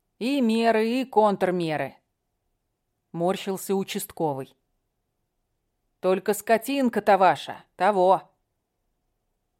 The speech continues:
Кому она нужна-то, Господи? Сама куда-нибудь убрела. А ведь тут дело возникнет, вы вдумайтесь.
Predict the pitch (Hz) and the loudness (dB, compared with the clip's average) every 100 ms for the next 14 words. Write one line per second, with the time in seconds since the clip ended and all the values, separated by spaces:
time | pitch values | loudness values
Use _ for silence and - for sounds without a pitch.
0 | _ 214 226 302 311 294 294 302 294 277 | _ 0 2 4 4 4 2 2 0 0
1 | 285 202 190 190 226 190 - - 143 143 | 2 2 0 4 4 4 0 -14 -14 -16
2 | - _ _ _ _ _ _ _ _ _ | -20 _ _ _ _ _ _ _ _ _
3 | _ - 320 370 359 - 240 247 196 175 | _ -2 2 6 4 4 4 4 4 0
4 | 175 214 196 214 160 123 _ _ _ _ | -2 -2 0 0 -2 -8 _ _ _ _
5 | _ _ _ _ _ _ _ _ - 190 | _ _ _ _ _ _ _ _ -8 -2
6 | 190 190 - 262 294 185 180 247 294 294 | -2 -2 -4 -2 -2 0 6 8 8 6
7 | 277 220 220 165 - 147 120 - 185 170 | 6 4 0 -2 -8 -18 -14 -2 -2 2
8 | 240 370 294 180 - 135 - | 4 6 6 0 -8 -16 -20